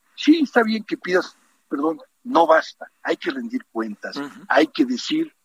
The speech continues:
Speaker 1: "Omití una obligación", y, o bien encubrí, que depende de cómo tipifiquen en Alemania este delito. Ojalá también un día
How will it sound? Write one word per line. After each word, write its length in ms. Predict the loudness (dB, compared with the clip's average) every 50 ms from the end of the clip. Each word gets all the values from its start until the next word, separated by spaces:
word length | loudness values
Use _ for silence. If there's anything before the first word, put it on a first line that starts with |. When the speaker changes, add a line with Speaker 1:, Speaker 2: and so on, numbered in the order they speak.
| _ _ _
Speaker 1:
"Omití 680 | 2 4 4 4 4 2 0 0 _ 2 2 2 2 0 _ _ _ _
una 500 | -2 -2 0 2 2 4 4 4 2 -2 -2
obligación", 840 | 0 0 0 0 -2 -2 -2 -2 -4 -4 -2 0 2 2 2 0 -4 _ _ _ _ _ _ _ _ _ -2
y, 80 | 2
o 240 | 6 6 6 6 6
bien 420 | 2 0 0 0 0 0 0 -2 -4
encubrí, 600 | -6 -8 -8 -4 -2 0 2 4 4 4 4 2 _ _ _ _ _ _ _ _ _
que 120 | -8 -4
depende 500 | -2 -2 -2 -2 -2 -4 -4 -4 -4 -4
de 120 | -4 -4 -4
cómo 260 | -4 -4 -4 -4 -6
tipifiquen 500 | -10 -10 -10 -10 -10 -8 -8 -10 -10 _ _ _ _ _ _ _ -4 -2 -2
en 140 | 0 0 0
Alemania 640 | 0 2 2 2 2 2 2 2 0 -4 -8 -8 -10 -12 -20 _ _ _ _ _ -2
este 280 | 0 0 2 2 4 4
delito. 480 | 6 4 4 2 0 0 -2 -2 -2 -2 -6 _ _
Ojalá 760 | 2 4 6 6 6 4 4 4 4 4 2 2 2 2 2
también 440 | 2 2 0 0 2 2 0 0 0
un 180 | -4 -14 -14
día 360 | -12 -6 -2 0 0 0 -2